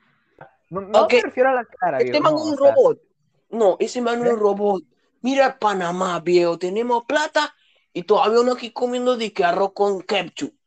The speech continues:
Speaker 2: ¿Qué vamos a tener la tecnología suficiente del mundo entero para crear un ser que cree vaina, que, que, que haga toda clase de pingas, viejo? Ese man nada más que no quiere dañarse su,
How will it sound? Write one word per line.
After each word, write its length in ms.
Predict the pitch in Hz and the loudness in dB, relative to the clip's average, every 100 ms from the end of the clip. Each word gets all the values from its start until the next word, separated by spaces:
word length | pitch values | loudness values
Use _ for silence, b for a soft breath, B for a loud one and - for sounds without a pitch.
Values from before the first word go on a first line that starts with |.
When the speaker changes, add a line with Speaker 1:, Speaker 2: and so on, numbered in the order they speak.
| _ _ | _ _
Speaker 2:
¿Qué 180 | - 285 | 2 4
vamos 320 | 277 277 269 | 6 4 2
a 40 | 262 | 2
tener 240 | 226 247 | 2 2
la 120 | 247 | 2
tecnología 560 | 233 208 196 190 214 220 | 2 0 0 -2 0 -4
suficiente 640 | 208 180 185 202 208 202 | -4 -4 -2 0 -2 0
del 160 | 196 185 | -2 -2
mundo 300 | 190 202 214 | -4 -2 -2
entero 440 | 202 226 220 208 b b - | 0 0 0 -2 b b -2
para 160 | 156 | 0
crear 260 | 156 180 190 | 0 2 2
un 180 | 208 196 | 2 0
ser 260 | 220 208 - B - | 2 2 0 B -8
que 160 | 156 | -6
cree 260 | 170 180 165 | -2 -2 0
vaina, 440 | 156 185 190 233 - _ | 0 0 0 -4 -10 _
que, 220 | 160 151 _ _ | -12 -12 _ _
que, 180 | 170 151 | -10 -6
que 100 | 170 | -2
haga 180 | 170 185 | 0 -2
toda 160 | 190 - | -4 -8
clase 300 | 208 202 185 | -8 -6 -4
de 120 | 160 | -4
pingas, 500 | - 240 277 240 185 | -4 -4 0 0 4
viejo? 180 | 185 170 | 4 4
Ese 180 | 190 | 2
man 240 | 185 180 185 | 0 2 2
nada 120 | 175 | 0
más 140 | 175 | 0
que 100 | 180 | -2
no 120 | 180 175 | -4 -2
quiere 340 | 185 185 170 | 2 4 4
dañarse 360 | 156 160 170 180 | 4 2 0 -4
su, 260 | - 160 | -4 -4